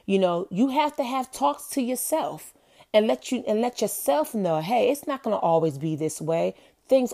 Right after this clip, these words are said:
are gonna get better. I am gonna make it through this. I am gonna be this. I am gonna be that," and so on and so on and so on.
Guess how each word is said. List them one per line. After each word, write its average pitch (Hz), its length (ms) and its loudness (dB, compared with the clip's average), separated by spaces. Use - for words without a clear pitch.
are 233 240 10
gonna 196 300 0
get 156 340 -4
better. 147 460 0
I 240 140 6
am 254 280 4
gonna 180 220 4
make 165 260 0
it 160 200 -4
through 151 160 -2
this. - 480 -6
I 240 160 6
am 269 240 6
gonna 185 240 4
be 165 260 2
this. 156 400 2
I 208 140 6
am 247 260 6
gonna 185 160 6
be 160 160 2
that," 151 340 2
and 180 140 -2
so 214 400 2
on 220 120 0
and 214 80 -2
so 190 340 2
on 190 120 0
and 180 100 -6
so 233 300 -2
on. 143 320 -6